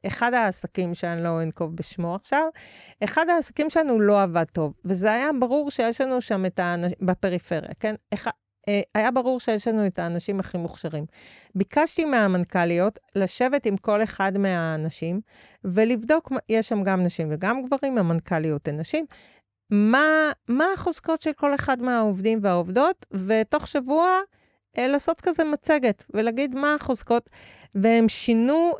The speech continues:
את, אה, מערך העבודה לפי החוזקות,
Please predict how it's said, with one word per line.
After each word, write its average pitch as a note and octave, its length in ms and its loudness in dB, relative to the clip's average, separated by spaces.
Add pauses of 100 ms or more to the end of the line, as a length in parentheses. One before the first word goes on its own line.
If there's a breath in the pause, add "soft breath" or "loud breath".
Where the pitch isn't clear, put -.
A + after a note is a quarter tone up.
(100)
את, - 200 -6
אה, G#3 240 4
מערך G3 520 0
העבודה F3+ 880 0
לפי C4 360 0
החוזקות, G3 720 -2